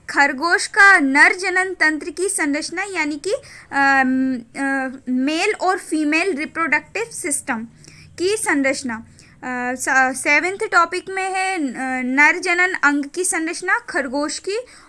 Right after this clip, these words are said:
और एट्थ जो टॉपिक है, उसमें है खरगोश के मादा जनन तंत्र की संरचना। उसके बाद है खरगोश की टेस्टिस एवं ओवरी की, अ, ओतकी, है ना,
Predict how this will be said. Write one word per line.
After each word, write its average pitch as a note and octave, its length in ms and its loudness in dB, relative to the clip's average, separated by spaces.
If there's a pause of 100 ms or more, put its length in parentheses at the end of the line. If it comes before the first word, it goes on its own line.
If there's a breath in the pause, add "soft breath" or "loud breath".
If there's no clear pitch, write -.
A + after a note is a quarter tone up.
और E4+ 360 -2
एट्थ D#4 360 -4
जो F4 160 -4
टॉपिक D#4+ 420 -6
है, F#4 80 -4
उसमें E4 380 -6
है F#4+ 420 -8 (120)
खरगोश D4 480 -2
के G4+ 160 -6
मादा C#4 420 0
जनन E4+ 320 -4
तंत्र E4+ 300 -6
की F4+ 140 -6
संरचना। F4 640 -4 (360 soft breath)
उसके E4+ 300 -8
बाद D4 460 4
है G4+ 220 -4 (340 loud breath)
खरगोश D#4 500 0
की G#4 160 -2
टेस्टिस F4 760 -4
एवं D#4+ 240 -2 (100)
ओवरी D4 460 0
की, F#4 180 -2 (420 loud breath)
अ, C#4+ 320 2
ओतकी, D4 580 -2
है C4+ 160 -2
ना, G#4+ 220 2